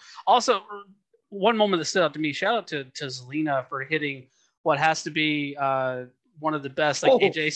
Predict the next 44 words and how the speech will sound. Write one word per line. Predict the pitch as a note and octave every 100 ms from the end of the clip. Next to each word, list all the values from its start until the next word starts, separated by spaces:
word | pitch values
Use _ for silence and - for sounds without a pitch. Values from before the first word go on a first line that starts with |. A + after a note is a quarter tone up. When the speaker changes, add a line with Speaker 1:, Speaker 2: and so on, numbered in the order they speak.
| -
Speaker 1:
A | F3+
J | F3+
Styles | E3+ - F3+ F3
moonsault | D3+ F3 G3 - E3 E3
into | D#3+ -
reverse | E3 D#3 D#3 -
D | D#3+
D | D3+
T | - G3
spots | - - - - - - -
<laughs> | - D4+ E4 D#4 - A#5+ -
that | F#4+ C#4
I've | C4+
seen. | - - A3 A3+ G3+ - A4 - _ - _ _ -
Speaker 2:
Has, | - A#3 G#3
has | F#3 G#3 F#3+
Zelina | G#3+ G3+ E3+ G3 A#3+ A#3
and, | D3 D3 C#3+ C#3 C3
because | C3+ D3 -
I | D#3+
honestly | D3+ D3 - C3
don't | A#2
watch, | A2+ G#2+ G2+ -
like, | A2+ A#2
Raw | G#2 A2 A2 G#2+ G#2
or | G2
SmackDown | - G#2+ - G2+
that | F#2 -
often, | A#2+ C3 _ G2 G2+
but | A2+
has | C#3 C3
Zelina | C#3+ C3 C#3+ E3+ A#3 -
and | D3+ A#2 G2
Rhea | A2 A#2+ C#3 -
ever | G#2+ A2+
had | A#2
a | G#2+
one-on-one | F#2 G2 A2 F2+ F#2
match? | A2+ F#3 F#3 - - - _ _ _ -
Speaker 1:
I | G3 C#4+ D#4 C#4+
can't | - - F3+ A#3
recall | G3+ F#3 - E3 F3 G#3+
right | A#3 B3+
now, | B3 C#4+ D#4+